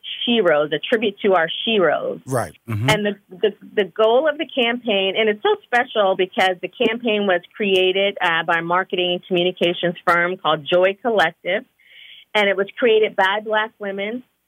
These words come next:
Speaker 1: for Black women. And it's a, really a campaign to help Black women feel empowered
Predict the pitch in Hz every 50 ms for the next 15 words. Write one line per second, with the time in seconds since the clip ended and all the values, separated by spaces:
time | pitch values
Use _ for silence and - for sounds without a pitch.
0 | _ _ - 214 208 190 180 180 175 165 151 160 _ - 165 156 156 151 151 156
1 | 151 - - 190 185 170 170 175 170 - - 196 196 - 208 196 240 254 277 277
2 | 247 220 214 - 240 202 196 208 208 214 196 202 202 190 185 180 - 196 185 190
3 | - - 185 180 185 - - 190 180 180 180 180 - - 175 170 170 160 - 151
4 | 151 - - - 190 190 190 185 180 185 185 185 185